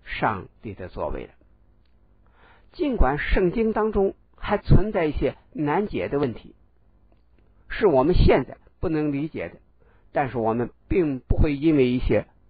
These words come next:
枝节的问题动摇我们对神的信心和对神的基本的认识。也许啊，随着我们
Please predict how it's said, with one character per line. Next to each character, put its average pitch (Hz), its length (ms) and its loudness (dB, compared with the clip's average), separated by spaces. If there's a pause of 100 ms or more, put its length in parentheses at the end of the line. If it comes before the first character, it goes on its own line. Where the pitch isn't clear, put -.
(160)
枝 220 240 -6
节 107 240 -4
的 131 100 -6
问 120 220 -4
题 - 240 -16 (720)
动 123 320 -4
摇 107 320 -4 (160)
我 95 100 -10
们 98 180 -12
对 113 220 -8
神 - 320 -12
的 92 140 -16 (120)
信 165 340 2
心 170 240 2 (340)
和 127 240 -6
对 120 240 -8
神 107 340 -8
的 - 100 -16 (280)
基 233 520 -2 (160)
本 - 220 -12
的 71 140 -16
认 78 200 -14
识。 - 200 -14 (1120)
也 165 200 2
许 139 240 6
啊， 135 560 2
随 156 240 -2
着 147 120 0
我 131 100 4
们 131 220 0